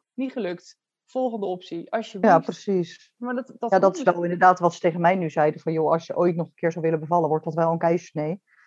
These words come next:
Speaker 1: Ja.
Speaker 2: Want vaginaal gaan we het niet meer doen, zeg maar."
Speaker 1: Nee, dat schijnt nu het
Speaker 2: Ja.
Speaker 1: nieuwe beleid te zijn. Ja, nou ja, ook terecht, vind ik. Want ik bedoel, voor zowel jou als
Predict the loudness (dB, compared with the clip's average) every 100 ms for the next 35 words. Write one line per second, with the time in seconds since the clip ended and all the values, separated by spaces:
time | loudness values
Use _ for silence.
0 | _ _ _ _ -20 -2 0 4 6 6
1 | 6 4 4 2 4 2 2 0 -2 2
2 | 2 2 -2 _ -20 -18 -18 -20 _ _
3 | -16 -12 -4 -2 0 0 2 0 -2 -4
4 | -4 -4 -6 -10 -8 -6 -4 -4 -4 -4
5 | -6 -10 -14 -12 -10 -10 -12 -14 -10 -10
6 | -8 -10 -8 -10 -4 -4 -4 -4 -6 -4
7 | -6 -2 2 2 2 0 0 0 -8 _